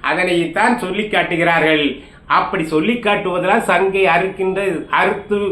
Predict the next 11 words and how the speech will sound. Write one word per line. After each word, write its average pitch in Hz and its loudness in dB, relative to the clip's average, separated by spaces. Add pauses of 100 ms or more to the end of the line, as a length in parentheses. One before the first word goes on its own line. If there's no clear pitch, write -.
(280)
பிழைக்கின்ற 190 0
நக்கீரன் 196 0
என்னுடைய 190 0
கவிதையை 190 2 (1300)
ஆராய்ந்து 214 4
சொல்லக்கூடாது 185 0
என்று 175 0 (480)
இறைவனே 262 4
வாதாடுவதாக 233 4
சொல்லப்பட்டிருக்கிறது. 170 -4 (500)
ஆகவே, 160 0